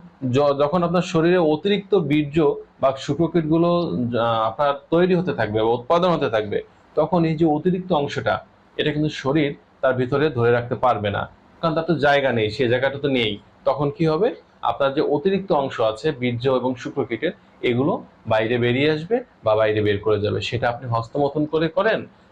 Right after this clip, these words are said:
স্ত্রীর সাথে সহবাস করে করেন, আর এগুলো নাই করেন, সেটা স্বপ্নদোষের মাধ্যমে বা নাইটফলের মাধ্যমে হলেও কিন্তু হয়ে যাবে,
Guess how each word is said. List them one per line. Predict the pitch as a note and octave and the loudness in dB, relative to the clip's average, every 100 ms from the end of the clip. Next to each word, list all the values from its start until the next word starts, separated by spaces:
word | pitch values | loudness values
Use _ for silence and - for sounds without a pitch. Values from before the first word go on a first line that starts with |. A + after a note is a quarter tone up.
| _ | _
স্ত্রীর | B2 B2 A#2+ | -6 -2 -2
সাথে | C#3+ | -2
সহবাস | - A#2+ C3 C#3 | 0 0 0 -2
করে | E3+ E3+ | 0 0
করেন, | F3+ G3 C3 B2 - - | 2 2 0 -6 -16 -2
আর | A#2 | 0
এগুলো | B2 C#3 D3 | 2 2 2
নাই | B2 A#2+ C#3+ E3 | 2 2 2 2
করেন, | A#2 G2+ G2 - _ | 0 -2 -4 -12 _
সেটা | - C3+ E3+ | -6 -2 -2
স্বপ্নদোষের | - A2 B2+ C3+ B2+ - C3+ | -2 -2 0 0 -2 -2 -2
মাধ্যমে | C3+ D3+ E3+ | -2 0 2
বা | F#3 | 2
নাইটফলের | B2+ A2+ A#2 - C3 | 0 -2 -2 -2 0
মাধ্যমে | A#2+ A2 B2 | 0 -2 -2
হলেও | C3+ D3 | 0 -2
কিন্তু | D#3 F3 B3+ - _ _ | 0 -2 -4 -8 _ _
হয়ে | D#3+ B2 | 0 0
যাবে, | G#2 F#2+ | -2 -4